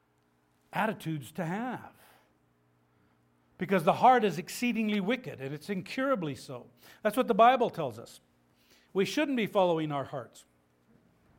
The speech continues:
And people do. Um, before we go into the message, I want, I wanna, I wanna share this with you because it's, uh,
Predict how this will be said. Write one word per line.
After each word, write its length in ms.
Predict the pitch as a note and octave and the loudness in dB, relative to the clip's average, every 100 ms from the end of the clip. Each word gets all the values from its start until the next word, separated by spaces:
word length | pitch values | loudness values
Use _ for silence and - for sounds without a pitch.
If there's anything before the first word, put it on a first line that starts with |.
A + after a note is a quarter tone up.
| - - _ | -20 -20 _
And 140 | E3 D3 | -8 -4
people 280 | A3+ A3+ | -4 -2
do. 380 | F3+ A3+ A3+ C#3 - _ _ _ _ _ _ - _ - - | -4 -2 -4 -6 -14 _ _ _ _ _ _ -20 _ -20 -4
Um, 400 | F#3 F#3+ F3+ F3+ - _ _ _ _ - | 0 2 0 -8 -18 _ _ _ _ -12
before 260 | E3+ B3+ | 2 4
we 80 | C4 | 4
go 140 | A#3+ B3 | 4 0
into 180 | - G3+ | 0 -4
the 80 | |
message, 400 | G3 B3 - F#3 | -2 -2 -2 0
I 80 | G#3 | 0
want, 200 | A3 A3 | 2 -2
I 120 | E3+ | -2
wanna, 420 | G3+ A#3 G#3+ F#3 - - - - | -2 0 2 0 -4 -20 -14 -4
I 80 | G3 | 0
wanna 260 | A3+ G3+ | 0 0
share 300 | - A#3+ B3 | 0 4 4
this 240 | G#3 G#3 G3+ | 4 0 0
with 240 | F#3+ - | -2 0
you 140 | G3 | 0
because 360 | E3+ F#3 G3 F3+ | 0 -2 0 0
it's, 240 | F#3+ - G3 | -2 -2 0
uh, 200 | F#3 | 0